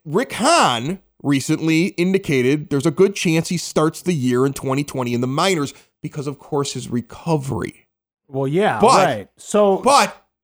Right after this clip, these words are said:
Speaker 1: you're also, if you hold him down long enough, you can combine his twenty eighteen year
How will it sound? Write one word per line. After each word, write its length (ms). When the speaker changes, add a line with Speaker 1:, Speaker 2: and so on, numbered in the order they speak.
Speaker 1:
you're 260
also, 840
if 180
you 80
hold 320
him 120
down 280
long 260
enough, 480
you 120
can 140
combine 720
his 240
twenty 520
eighteen 560
year 220